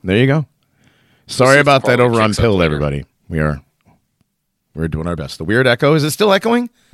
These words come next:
Speaker 1: Is it still echoing? Echo, echo, echo. Yes, we have, um, over on D Live, we have, ah, Real Sudanese for Trump. We have Sudan over there. Bill Blair over there. Spoopy. And Cringe Gaiden.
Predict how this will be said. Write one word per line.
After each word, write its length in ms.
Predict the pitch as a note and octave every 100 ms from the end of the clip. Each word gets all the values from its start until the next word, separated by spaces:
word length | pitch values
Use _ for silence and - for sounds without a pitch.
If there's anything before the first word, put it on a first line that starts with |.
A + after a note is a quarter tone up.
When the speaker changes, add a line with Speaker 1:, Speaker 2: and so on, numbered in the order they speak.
| - - _ _ _ _ -
Speaker 1:
Is 120 | E2+
it 100 | D2+
still 220 | B1+ C#2+ C2+
echoing? 320 | B1 B1 C2+
Echo, 360 | - - D2+ C2 -
echo, 240 | - F2 -
echo. 680 | A#3+ D4+ C#4+ C4 B3 F3 D3+ - - -
Yes, 380 | C#3+ D#3 - -
we 160 | C#3+ D#3
have, 420 | E3+ D#3+ D3+ C3
um, 560 | C3 B2+ A#2+ A2+ G2+ E2+ - -
over 260 | D#3+ G#3
on 260 | G3+ F#3+ F3
D 160 | C#3 G#3+
Live, 240 | E3+ C3+
we 80 | D3+
have, 200 | G3 F#3+ -
ah, 240 | F3 A#3 A#2+
Real 300 | C3+ D#3+ E3
Sudanese 540 | - E3+ D#3 D#3+ D3+
for 140 | -
Trump. 380 | D3 - D#3 - - - -
We 160 | B2
have 400 | A2+ A2+ A#2 G#2
Sudan 680 | E2+ - A#2+ G#2 G2+ F#2 E2+ - _ _ _
over 260 | - F#2 F2
there. 180 | F2+ F#2+
Bill 240 | F#2 G3+
Blair 500 | F3+ G3+ B3 C#3 D#2+ -
over 160 | G#2+
there. 100 | G#2+
Spoopy. 640 | G#2+ - G3+ B3+ D#3+ F#2+ _ _ _ _ -
And 460 | D#3 E3+ F3+ F3
Cringe 380 | - - G#3 G#3
Gaiden. 580 | G3+ D#3+ D#3+ F3 C#3 F2+